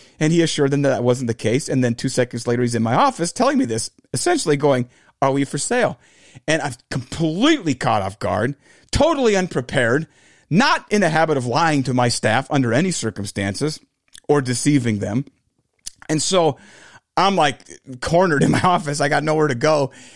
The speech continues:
And, um, the, the best I could do was to come up with this statement, "The business is not for sale." I said that very emphatically, which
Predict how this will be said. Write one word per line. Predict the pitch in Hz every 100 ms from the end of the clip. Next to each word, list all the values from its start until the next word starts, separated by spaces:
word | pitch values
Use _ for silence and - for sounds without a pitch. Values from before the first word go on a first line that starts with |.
| - - -
And, | 160 156 147 147
um, | 139 135 -
the, | 139 135
the | 143 135
best | 175 214 214
I | 196
could | 185 160
do | 151 170 160
was | 139
to | 127
come | 160 165
up | 160
with | 143 131
this | 151 147
statement, | - 151 123 117 - _ _ _ _ _ _ _ _ _ _ _
"The | 120 143
business | 120 175 175 180 180 -
is | 135 123
not | 135 151 -
for | - 139
sale." | 120 143 131 92 85 101
I | 113
said | - 120
that | 113
very | 110 127 117
emphatically, | 104 139 135 110 - 101
which | 123 131